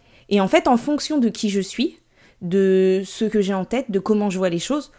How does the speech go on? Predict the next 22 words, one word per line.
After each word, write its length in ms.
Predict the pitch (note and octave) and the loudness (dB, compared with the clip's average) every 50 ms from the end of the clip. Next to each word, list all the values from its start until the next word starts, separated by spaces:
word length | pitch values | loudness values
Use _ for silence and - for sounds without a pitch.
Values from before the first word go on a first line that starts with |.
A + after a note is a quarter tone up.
| _ _ - | _ _ -14
Je 100 | - - | -8 -4
peux 140 | - A#3+ A3+ | -2 -2 0
penser, 540 | A#3+ A#3 A3 G#3+ - - A3+ G3+ F#3+ - _ _ _ _ _ | 0 -2 -2 -2 -2 -2 -2 -2 -4 -6 _ _ _ _ _
premièrement, « 560 | - - G3 F#3+ F#3+ F#3+ F#3 G3 F#3+ F#3 F3+ - _ _ _ - | -8 -6 -2 -2 0 0 0 -2 -2 -4 -4 -8 _ _ _ -6
Ah 100 | C#4 C#4 | -4 -2
ben 120 | A3 F3+ E3+ | -2 -2 -4
c'est 160 | - G3 F3+ | -4 -4 -4
normal, 340 | F#3+ G3+ A3+ B3+ C#4 C4+ B3 | -2 -2 0 0 0 0 0
on 100 | F#3+ F3 | -2 -4
vient 160 | E3+ E3+ E3 | -4 -4 -4
de 60 | E3 | -4
passer 380 | - E3+ E3+ - - G#3 G#3 F#3+ | -4 -6 -4 -4 -2 -2 -2 0
deux 260 | F3 F#3 F3+ F3 F#3 | 0 0 0 0 0
heures 140 | F3+ E3 D3 | -2 -2 -4
en 80 | E3 | -6
classe 480 | - - F#3+ G3 A3 A#3 B3 A#3+ - - | -4 -2 0 0 2 0 0 -2 -2 -4
et 160 | G#3 G#3+ - | -4 -4 -2
ils 200 | - F#3+ E3 E3+ | -4 -4 -4 -2
ont 60 | F3 E3+ | -2 -2
envie 160 | D#3+ F3+ E3+ | -4 -4 -6
de 40 | - | -8
parler. » 420 | - D#3+ D3+ D#3+ F#3 C4+ E4 | -8 -6 -4 -2 -2 -2 -2